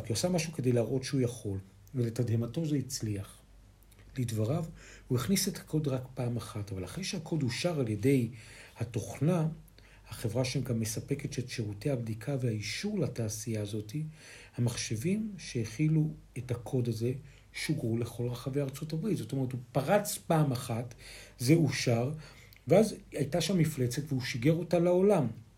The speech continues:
זה לא שכל פעם הוא היה צריך לגנוב מחדש, כך הוא הסביר.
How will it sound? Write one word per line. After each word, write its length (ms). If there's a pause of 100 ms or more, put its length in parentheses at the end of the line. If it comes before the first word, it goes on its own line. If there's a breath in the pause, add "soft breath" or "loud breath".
(500 soft breath)
זה 60
לא 60
שכל 340
פעם 120
הוא 80
היה 120
צריך 260 (140)
לגנוב 600
מחדש, 640
כך 180
הוא 160
הסביר. 520